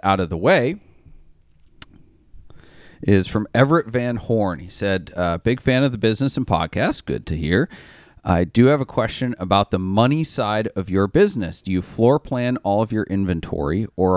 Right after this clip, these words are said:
are there better ways to finance everything? I know big dealers do floor planning, but wasn't sure if it was different with the type of inventory and size."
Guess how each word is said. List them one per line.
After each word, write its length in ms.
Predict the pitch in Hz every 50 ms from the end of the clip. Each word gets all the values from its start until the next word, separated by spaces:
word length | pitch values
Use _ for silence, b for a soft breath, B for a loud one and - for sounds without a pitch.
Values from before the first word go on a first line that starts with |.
| 95 98
are 60 | 90
there 140 | 92 87 82
better 420 | 82 - 95 95 95 110 113 110
ways 540 | 98 95 95 95 98 95 95 95 - - - _ _ -
to 60 | 101
finance 500 | - - 127 123 127 117 101 90 85 -
everything? 340 | 87 80 82 76 87 76 67
I 80 | 78 90
know 160 | 92 90 87
big 240 | 85 98 101 117 120
dealers 340 | - 131 131 135 139 135
do 120 | - 151 139
floor 280 | - - 107 104 95
planning, 420 | 90 - - 98 92 90 90 92 85
but 140 | 85 - -
wasn't 320 | 90 95 95 120 107 -
sure 380 | - - 107 98 92 92 98 - _
if 180 | 98 95 - -
it 120 | 98 -
was 200 | 87 95 87 85
different 480 | 82 101 110 107 - - 82 80 71 -
with 120 | 92 90
the 80 | - 78
type 400 | - - - - 95 101 - -
of 160 | 104 101 - -
inventory 680 | 95 87 85 85 85 85 - - 87 85 85 82 78 -
and 160 | 82 82 80
size." 520 | - - - 80 80 - - - - -